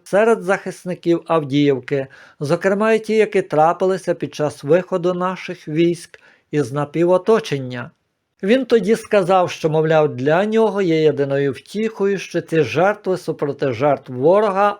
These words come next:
один до семи. Пряма мова. Я не можу сказати вам, яка у нас кількість потерпілих та жертв, наприклад, в Авдіївці.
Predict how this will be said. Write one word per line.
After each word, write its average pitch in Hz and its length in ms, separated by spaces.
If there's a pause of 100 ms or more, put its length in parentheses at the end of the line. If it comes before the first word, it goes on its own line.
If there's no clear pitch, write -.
один 139 420
до 165 120
семи. 214 480 (460)
Пряма 170 360
мова. 170 420 (720)
Я 165 180
не 226 120
можу 233 300
сказати 214 480
вам, 190 240
яка 190 300
у 190 80
нас 180 220
кількість 175 500
потерпілих 156 680
та 151 180
жертв, 143 540
наприклад, 147 580
в 135 80
Авдіївці. 135 800